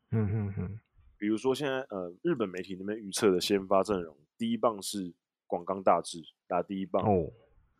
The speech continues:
Speaker 1: 哦。
Speaker 2: 游击手。
Speaker 1: 嗯哼。
Speaker 2: 第二棒是老将青木宣亲，中外野手。
Speaker 1: 嗯哼。嗯哼。
Speaker 2: 三棒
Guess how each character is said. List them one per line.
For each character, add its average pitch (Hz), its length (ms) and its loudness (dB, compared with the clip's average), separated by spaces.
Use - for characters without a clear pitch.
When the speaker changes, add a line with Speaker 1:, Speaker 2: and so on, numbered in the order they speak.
Speaker 1:
哦。 107 180 4
Speaker 2:
游 98 160 2
击 - 180 -12
手。 - 240 -20
Speaker 1:
嗯 98 140 2
哼。 110 360 4
Speaker 2:
第 123 100 6
二 120 100 10
棒 113 220 6
是 107 140 0
老 82 260 2
将 98 260 2
青 95 300 -6
木 95 160 -6
宣 85 320 -8
亲， 85 320 -6
中 101 240 -4
外 107 140 2
野 107 200 -2
手。 104 200 -4
Speaker 1:
嗯 - 40 -20
哼。 - 20 -20
嗯 - 40 -6
哼。 98 60 -2
Speaker 2:
三 117 340 2
棒 120 100 -2